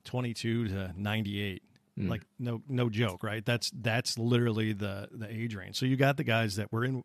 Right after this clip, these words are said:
Speaker 1: actually in World War Two, <laughs> right? You got the guys that were in Korea, Vietnam. You know, you got, you got all of these things that people have been in these, you know, if you just look at it, the major battles of the United States. But then you got guys from a, a wide swath of,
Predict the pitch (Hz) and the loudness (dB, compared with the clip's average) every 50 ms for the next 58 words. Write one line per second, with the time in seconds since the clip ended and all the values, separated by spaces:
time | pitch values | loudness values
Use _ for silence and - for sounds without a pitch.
0 | _ - 123 135 - - 131 113 117 123 120 107 104 101 101 98 98 101 - 107 | _ -4 -2 -2 0 0 0 0 2 2 2 0 0 0 0 -2 -2 -4 -2 -2
1 | 104 127 127 _ _ - 120 - - - 175 208 - - - - - 156 151 - | -2 -4 -4 _ _ -4 -2 0 2 2 2 2 0 -8 -8 2 6 6 8 8
2 | - 143 147 139 143 135 117 131 131 131 123 - 123 120 120 120 113 117 127 127 | 8 6 6 6 6 6 4 2 0 -2 -2 -2 0 0 2 2 0 0 0 0
3 | 131 127 117 113 113 120 120 113 113 120 117 127 123 120 - - - - - - | 0 -2 -2 -2 0 0 0 0 -2 -2 -2 -2 -4 -6 -8 -14 -20 -16 -8 -2
4 | 127 135 135 135 135 139 143 143 131 127 113 - - 135 123 117 110 107 107 117 | 0 0 2 2 2 2 4 4 2 0 0 0 0 0 0 0 -2 0 0 0
5 | 110 110 104 107 107 107 107 104 101 104 - - - 117 104 107 104 110 110 107 | 0 0 0 0 -2 -2 -2 -2 -4 -6 -6 -6 -6 -6 -6 -6 -6 -6 -6 -6
6 | 104 107 107 110 110 107 - - 98 - 95 95 101 101 95 98 98 98 101 92 | -6 -6 -6 -6 -8 -10 -10 -10 -10 -10 -8 -6 -6 -6 -6 -8 -8 -10 -10 -10
7 | 95 104 107 98 101 101 101 101 104 107 - 120 117 107 - 110 120 117 - - | -8 -8 -8 -8 -10 -10 -10 -10 -10 -8 -4 -4 -4 -2 0 0 0 0 -2 -4
8 | - - - - - - 131 131 123 120 123 127 127 120 120 113 - 117 117 - | -14 -20 -20 -14 -4 0 2 4 4 4 2 2 2 2 2 2 0 -4 -6 -6
9 | 113 113 - - 117 107 113 113 113 107 110 - _ _ - - - - - 117 | -8 -8 -8 -8 -6 -4 -2 -2 -4 -4 -8 -12 _ _ -12 -8 -6 -4 -4 -2
10 | 110 110 110 107 98 - - - 139 - _ _ _ - 120 104 98 98 - - | -2 -2 -4 -4 -6 -10 -14 -20 -20 -20 _ _ _ -12 -10 -10 -10 -10 -14 -18